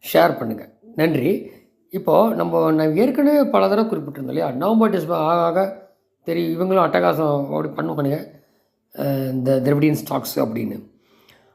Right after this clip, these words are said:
அதுல பாருங்க, அஹ், ஏற்கனவே மக்களுக்கு ஒண்ணும் பண்ணல, வெட்ட வெளிச்சமா தெரியும் பட்டவர்த்தனமா.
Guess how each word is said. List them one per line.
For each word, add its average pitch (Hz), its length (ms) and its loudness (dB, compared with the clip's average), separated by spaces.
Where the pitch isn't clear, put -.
அதுல 165 340 0
பாருங்க, 190 360 2
அஹ், 135 320 -6
ஏற்கனவே 226 440 4
மக்களுக்கு 220 420 2
ஒண்ணும் 202 240 2
பண்ணல, 190 280 2
வெட்ட 175 200 0
வெளிச்சமா 175 360 0
தெரியும் 165 320 -2
பட்டவர்த்தனமா. 143 640 -2